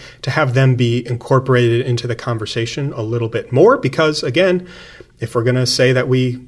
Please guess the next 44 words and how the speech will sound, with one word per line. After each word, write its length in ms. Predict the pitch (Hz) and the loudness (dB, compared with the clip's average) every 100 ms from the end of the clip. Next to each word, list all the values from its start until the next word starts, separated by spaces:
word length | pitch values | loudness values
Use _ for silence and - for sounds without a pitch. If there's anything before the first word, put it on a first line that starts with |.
| - | -20
care 240 | - 135 135 | -2 2 4
about 300 | 131 139 139 | 4 0 0
people 380 | 214 110 165 151 | 0 4 4 4
and 100 | 120 | 2
not 180 | 117 | 0
just 360 | 139 143 - - _ - - | -2 -2 -4 -10 _ -10 0
individual 480 | 135 139 147 156 | 2 4 6 4
patients 480 | 156 180 185 156 151 | 6 4 4 0 0
and 100 | 139 | 2
the 60 | 131 | 4
bodies 400 | 151 170 165 139 | 4 4 4 4
that 160 | 151 | 4
are 100 | 147 | 4
in 80 | 151 | 2
front 220 | 139 220 | 0 0
of 80 | 165 | 2
us, 160 | 156 - - - - - | 0 -4 -14 -20 -12 -2
then 160 | 131 | 0
that 160 | 123 131 | 2 0
means 400 | 127 135 127 - - | 0 2 0 -4 -8
talking 380 | - 110 - 127 | -2 -2 0 -4
with 120 | 123 | 0
them 160 | 131 135 | 0 0
about 260 | 123 123 | 0 0
what's 280 | 117 123 - | -2 -4 -4
most 240 | 120 127 | -4 -4
important 640 | 120 120 127 127 120 - - | -6 -4 -4 -4 -6 -8 -4
to 100 | 117 | 0
them, 240 | 165 226 | 0 0
because 340 | 131 135 120 | -2 -2 -4
that's 280 | 117 107 - | -2 -4 -4
the 80 | 123 | -4
way 140 | 117 | -2
that 180 | 120 131 | -2 -2
they 120 | 117 | -2
make 280 | 117 104 123 | -2 -4 -2
their 80 | 131 | -2
medical 320 | 131 127 143 | 0 -2 -2
decisions, 580 | 135 - 214 - - - | -4 -4 -6 -8 -14 -12
is 140 | 101 | -10
incorporating 800 | 117 117 135 143 131 113 117 120 - - - | -8 -2 0 2 2 2 2 -2 -8 -20 -12
these 160 | - 117 | -6 -6
big 260 | - 120 127 | -2 0 0
ideas. 640 | 135 131 214 - - - | 0 -2 -4 -8 -16 -20